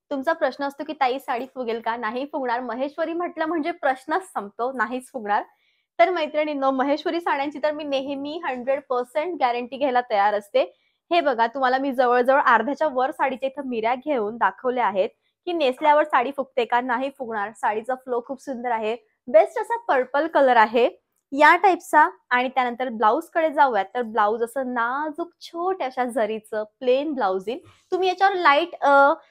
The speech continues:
कोणताही जसं की ब्लॅक झालं किंवा व्हाईट झालं, तुम्ही याच्यावर ब्लाऊज कॅरी करू शकता, जसं की मी कॅरी केलं आहे. लुक सुंदर येतं.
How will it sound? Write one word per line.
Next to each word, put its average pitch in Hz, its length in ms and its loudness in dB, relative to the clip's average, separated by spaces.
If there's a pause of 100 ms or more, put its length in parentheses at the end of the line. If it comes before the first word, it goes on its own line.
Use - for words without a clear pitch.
कोणताही 359 400 2
जसं 302 200 -6
की 349 140 -4
ब्लॅक 285 320 2
झालं 277 340 -2
किंवा 294 280 -2
व्हाईट 254 380 -2
झालं, 277 200 -4
तुम्ही 285 280 -10
याच्यावर 285 240 -8
ब्लाऊज 247 280 -2 (100)
कॅरी 233 200 -2
करू 247 200 -6
शकता, 247 260 -8
जसं 247 280 -8
की 320 60 -2
मी 285 280 0
कॅरी 262 220 4
केलं 220 280 -4
आहे. 240 220 0 (460)
लुक 381 220 0
सुंदर 359 380 0
येतं. 339 280 -2